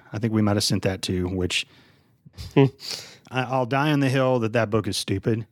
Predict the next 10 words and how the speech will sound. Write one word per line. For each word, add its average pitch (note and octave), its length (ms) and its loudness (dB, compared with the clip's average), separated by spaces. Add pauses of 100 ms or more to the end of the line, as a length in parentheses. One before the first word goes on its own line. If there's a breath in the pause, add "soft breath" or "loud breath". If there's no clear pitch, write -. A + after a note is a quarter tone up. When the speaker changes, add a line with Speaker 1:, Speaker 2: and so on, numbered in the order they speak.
(140)
Speaker 1:
but A2+ 400 -2
kids G#2+ 260 0
love A2 180 2
it B2 100 -2
for - 120 0
some D#3 220 2
reason. E3+ 340 2 (440 soft breath)
Speaker 2:
And A#2+ 160 4
Speaker 1:
So A2 140 4
Speaker 2:
it's, - 340 -2